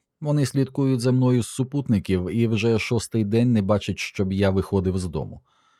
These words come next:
Спині трохи полегшало, тож непогано було б написати їм кілька рядків.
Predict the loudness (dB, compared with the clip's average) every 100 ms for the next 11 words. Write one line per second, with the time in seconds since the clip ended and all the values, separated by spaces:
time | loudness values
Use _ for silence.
0 | _ _ _ _ _ -20 -6 0 0 0
1 | -4 -4 -6 -4 -2 -2 -2 -4 -2 -2
2 | -6 -8 -6 -4 -4 -2 0 2 2 2
3 | 2 2 4 2 2 0 0 0 2 2
4 | 2 0 -2 -2 -2 -4 -6 -16 -18